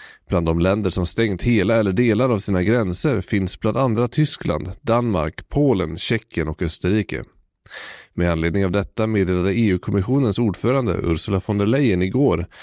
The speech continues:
att det kommer att komma nya riktlinjer för hur E U:s medlemsländer ska agera kring gränser och handel.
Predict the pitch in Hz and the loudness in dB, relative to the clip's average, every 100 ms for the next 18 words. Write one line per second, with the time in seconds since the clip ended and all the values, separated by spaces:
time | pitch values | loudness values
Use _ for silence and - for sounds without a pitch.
0 | - - _ - 92 95 92 92 113 104 | -20 -20 _ -4 -2 0 0 0 0 0
1 | 113 135 101 110 135 - 120 139 101 85 | 2 2 2 2 -2 -2 0 2 0 0
2 | 85 87 131 127 120 - 135 104 98 95 | 0 2 2 2 2 0 0 2 0 0
3 | 127 113 82 - 92 92 131 113 80 85 | -2 0 -4 -2 -4 0 2 2 -2 -2
4 | 78 104 98 78 95 92 85 98 104 90 | 0 0 0 0 -2 -2 -2 -4 -2 -4
5 | - | -8